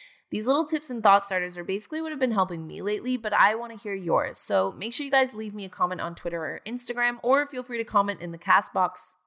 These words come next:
comment section, wherever you're listening to your podcast, just leave me a little message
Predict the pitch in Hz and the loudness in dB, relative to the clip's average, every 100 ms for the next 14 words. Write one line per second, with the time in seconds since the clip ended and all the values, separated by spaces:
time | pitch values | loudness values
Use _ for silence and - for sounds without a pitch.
0 | _ - 247 277 254 247 247 247 247 254 | _ 4 4 4 2 0 0 -2 0 2
1 | 285 320 277 226 214 196 185 170 165 - | 4 2 2 0 0 -4 -2 2 4 4
2 | 165 160 - 190 - 160 403 - 247 214 | 2 2 -2 -8 -6 -8 -8 0 2 4
3 | 196 175 165 | 2 2 -4